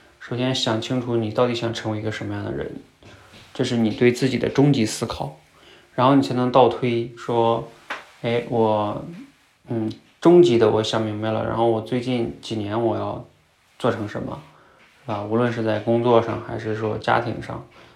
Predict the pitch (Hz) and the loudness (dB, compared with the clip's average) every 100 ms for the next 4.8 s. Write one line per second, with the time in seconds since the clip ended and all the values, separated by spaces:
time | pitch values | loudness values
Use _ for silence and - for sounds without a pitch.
0 | - - 107 107 117 110 113 110 113 - | -16 -6 -4 0 2 2 0 -2 -2 -2
1 | - - 120 - - - - - - - | -8 -10 -10 -12 -16 -20 -20 -20 -20 -14
2 | - 113 123 117 117 110 110 120 113 113 | -6 2 4 4 2 2 -2 2 2 2
3 | 113 - - - - 117 110 104 104 104 | -6 -6 -8 -10 -4 -4 -2 -4 -4 -4
4 | 104 104 113 107 113 110 107 101 | -6 -6 -8 -6 -4 -2 -2 -6